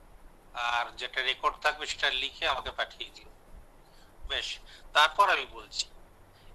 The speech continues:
এই যে, যে পদ্ধতিটা চলছিল, সেই পদ্ধতিতে ম্যানেজমেন্টের পার্ট তৈরি করা। যারা এমবিএ পড়ে কিংবা ম্যানেজমেন্টে মাস্টার ডিগ্রি করে এলো, গ্র্যাজুয়েশন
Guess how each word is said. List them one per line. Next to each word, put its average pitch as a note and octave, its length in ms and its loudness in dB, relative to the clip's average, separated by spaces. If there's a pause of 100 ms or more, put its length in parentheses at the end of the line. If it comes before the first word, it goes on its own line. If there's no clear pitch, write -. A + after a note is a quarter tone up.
(120)
এই F#3 200 6
যে, A#3+ 120 -12
যে C4 120 -8 (100)
পদ্ধতিটা E3 480 2
চলছিল, - 680 -8 (1000)
সেই F#3+ 280 6 (100)
পদ্ধতিতে E3+ 580 0
ম্যানেজমেন্টের D#3+ 680 0
পার্ট C3+ 460 4
তৈরি A#2 340 -8
করা। G2+ 160 -10 (1040)
যারা D#3 140 2
এমবিএ D3 520 0
পড়ে A2 200 -6 (760)
কিংবা D3 180 -2
ম্যানেজমেন্টে D3 1000 2 (800)
মাস্টার C#3 400 4
ডিগ্রি C#3 260 -4
করে C3+ 220 -2
এলো, B2+ 220 -2
গ্র্যাজুয়েশন B2+ 500 -4